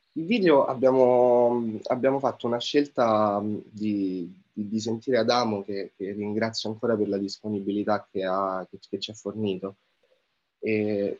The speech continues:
io avevo l'idea di fare un videoclip che fosse una sorta di fotografia del momento e, e il più sincero possibile. E è uscito fuori, secondo me, un videoclip molto, molto, molto sincero, anche se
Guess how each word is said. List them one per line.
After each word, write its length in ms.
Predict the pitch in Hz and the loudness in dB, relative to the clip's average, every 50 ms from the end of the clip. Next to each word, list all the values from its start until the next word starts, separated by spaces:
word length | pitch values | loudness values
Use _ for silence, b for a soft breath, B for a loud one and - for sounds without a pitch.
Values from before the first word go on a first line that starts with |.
| _ _ _ | _ _ _
io 240 | - 147 156 151 | 4 6 8 10
avevo 180 | 143 127 117 117 | 10 8 6 4
l'idea 400 | 117 120 120 123 135 139 139 127 | 2 2 4 6 6 8 8 6
di 140 | 117 113 110 | 4 2 0
fare 220 | 113 113 110 110 110 | 0 0 2 2 2
un 140 | 110 110 | 0 0
videoclip 580 | 110 117 113 113 113 113 123 127 127 127 - 104 | -2 0 0 -2 -2 0 -2 -4 -4 -2 -4 -2
che 80 | 98 98 | -2 -4
fosse 400 | - _ - 104 - - - 98 | -4 _ -10 -10 -8 -8 -6 -6
una 100 | 98 104 | -6 -4
sorta 400 | 104 110 107 107 - _ 107 98 | -2 -4 -4 -4 -4 _ -4 -4
di 320 | 98 95 95 95 92 95 | -2 -4 -4 -4 -6 -6
fotografia 760 | - - 104 104 104 101 107 107 107 - 117 117 117 110 107 | -4 -4 -2 -2 0 0 -2 -2 -4 -4 -2 0 0 0 2
del 200 | 104 101 98 98 | 0 -2 -4 -4
momento 680 | 101 101 98 110 123 127 135 135 131 _ 143 143 139 - _ _ _ _ _ _ _ _ _ _ _ _ _ _ _ _ _ _ | -4 -4 -4 -2 -2 -2 -2 -4 -4 _ -6 -6 -6 -8 _ _ _ _ _ _ _ _ _ _ _ _ _ _ _ _ _ _
e, 320 | - 113 104 98 98 95 95 | 0 2 2 2 2 0 0
e 160 | 107 104 98 | 0 0 2
il 160 | 98 104 104 | 0 0 -2
più 140 | - - 120 | -6 -8 -10
sincero 500 | - - 113 104 104 - 113 107 104 98 | -8 -6 -6 -6 -2 -2 0 0 0 0
possibile. 720 | 98 98 95 - - - 95 90 87 95 92 92 92 87 _ _ _ _ _ _ _ _ _ _ _ _ _ _ _ | -2 -4 -6 -8 -8 -8 -8 -6 -6 -6 -6 -6 -6 -10 _ _ _ _ _ _ _ _ _ _ _ _ _ _ _
E 420 | 98 98 92 92 92 92 92 90 | -8 -8 -6 -6 -6 -8 -8 -6
è 100 | - 107 | -2 -2
uscito 340 | 110 110 - - 123 120 123 | -2 -2 -2 -2 0 0 2
fuori, 240 | 123 143 139 135 120 | 6 6 6 6 4
secondo 320 | 110 117 110 113 113 117 | 0 0 -2 0 0 0
me, 140 | 113 123 127 | 0 0 0
un 100 | 120 117 | 0 0
videoclip 520 | 107 107 101 101 98 104 110 107 107 - 110 | 0 0 -2 -2 -2 -2 -4 -4 -2 -2 -2
molto, 520 | 107 110 120 120 117 113 113 113 - 107 | 0 0 0 0 0 -2 -4 -4 -4 -4
molto, 420 | 104 104 107 104 101 101 - - | -2 0 0 -2 -2 -4 -6 -4
molto 300 | 104 110 113 117 113 - | -2 -2 -2 -2 -4 -6
sincero, 560 | 110 107 113 113 113 - 160 156 147 131 131 123 | -6 -6 -8 -8 -8 -4 0 2 2 2 2 2
anche 360 | 107 110 110 110 - 101 98 | 0 -2 -4 -4 -6 -8 -8
se 520 | - 107 104 101 98 101 98 90 95 - | -6 -6 -6 -4 -4 -4 -4 -6 -8 -12